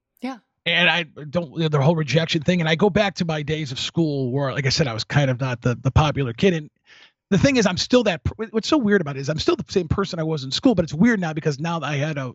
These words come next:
Speaker 2: I had a job that was someone out there that now suddenly people love me, but they hated this personality in school where I was considered, you know, the loser. And now I'm whatever, but I, I'm still insecure. So a girl has to make it very obvious that she wants me.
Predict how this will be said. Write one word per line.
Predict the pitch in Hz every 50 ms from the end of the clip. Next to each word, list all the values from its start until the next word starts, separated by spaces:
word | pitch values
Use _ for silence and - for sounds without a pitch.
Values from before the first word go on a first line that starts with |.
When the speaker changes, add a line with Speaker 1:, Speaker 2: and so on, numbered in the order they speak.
| _
Speaker 2:
I | - 107 104 - -
had | - 120 131
a | 131
job | 113 120 127 151 151 156 160 131
that | 131 127 101
was | 127 131 -
someone | - - 170 143 139 156
out | 214 240 180
there | 190 180
that | 170 170 131 - - - - - -
now | 202 240 254
suddenly | 247 - 220 196 196 180
people | - 214 202 190
love | 156 185 214 202 151
me, | 151 147 143
but | 143 143
they | 160
hated | 147 - 202 220 208 175 151 139
this | 160 151 -
personality | - 190 180 - - 160 160 160 165 156 147
in | 135
school | - - 208 190
where | 175 156 135
I | 139
was | 139 131
considered, | - 135 - - 160 147 147 143 113 -
you | 160
know, | 143 131
the | 120 135
loser. | 131 185 220 226 170 151 151
And | 147 147
now | 160 170 170 165 156
I'm | 160 151 147 135 139 _ _ _ _ _ _ _ _
whatever, | - 156 165 180 196 196 190 160
but | 147 123 147 151 147 143 - _ _ _ _ _ _ -
I, | - 156 165 123
I'm | 151 185
still | - - 294 254
insecure. | 214 190 - - 151 - - 151 127
So | - - 180
a | 170
girl | 147 175 311
has | 302 240 -
to | - 170
make | 170 165 143
it | 123 113
very | 110 123 165 165 151 139
obvious | 123 127 127 120 123 117 104 -
that | 120 113
she | - 123
wants | 120 110 101 85 - -
me. | - - -